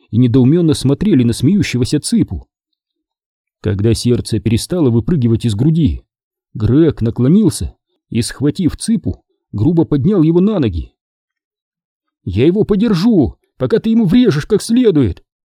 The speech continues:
предложил он Шерри. «Эй, подождите!» запротестовал Цыпа, вырываясь из рук Грега.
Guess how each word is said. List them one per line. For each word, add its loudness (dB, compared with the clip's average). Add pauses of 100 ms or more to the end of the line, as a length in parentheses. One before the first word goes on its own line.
(120)
предложил 0
он 2
Шерри. -4 (640)
«Эй, 2
подождите!» 0 (280)
запротестовал -4
Цыпа, -6 (300)
вырываясь 0
из -4
рук -2
Грега. -2